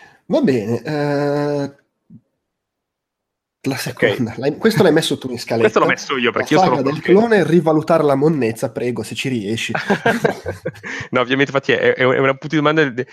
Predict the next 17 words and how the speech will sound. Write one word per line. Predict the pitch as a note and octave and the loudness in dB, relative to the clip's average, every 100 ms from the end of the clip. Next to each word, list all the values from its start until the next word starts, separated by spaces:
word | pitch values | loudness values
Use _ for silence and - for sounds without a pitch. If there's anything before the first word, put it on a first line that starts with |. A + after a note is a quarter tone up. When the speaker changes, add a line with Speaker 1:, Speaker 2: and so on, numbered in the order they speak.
| - | -12
Speaker 2:
che | - | -10
potrebbe | B2 C3+ C#3 | -4 0 0
anche | D3 C#3+ | 0 -2
indicare, | C3+ C3+ C3+ A#2 | -4 -2 0 0
ma | B2 | 0
bisogna | C3 F3+ F3 F3 C3+ A#2+ | -4 -4 0 0 2 0
rivalutarla? | A2+ G#2+ G2+ A#2+ B2+ C3+ C#3 - - - | 0 -4 -2 0 0 -2 -12 -18 -20 -4
No, | C#3 | -2
comunque, | C3+ F#3 F3 E3 E3 D3 B2 A#2 A2 | 0 0 0 0 2 4 4 4 0
allora, | A2+ A2+ G2+ G#2 | 2 2 2 0
eh, | - - - - - | -6 -20 -20 -20 -14
Speaker 1:
No! | A2 A#2 A#2+ A#2+ A#2+ A2+ - - - | -6 0 2 4 4 2 -2 -10 -20
Speaker 2:
la | - | -14
seconda | - G3 F3 | -10 -6 -6
saga | - C3+ | -6 -6
del | B2 A#2+ | -6 -8
clone, | - B2 G#2+ A2 B2 | -6 -4 -4 -4 -6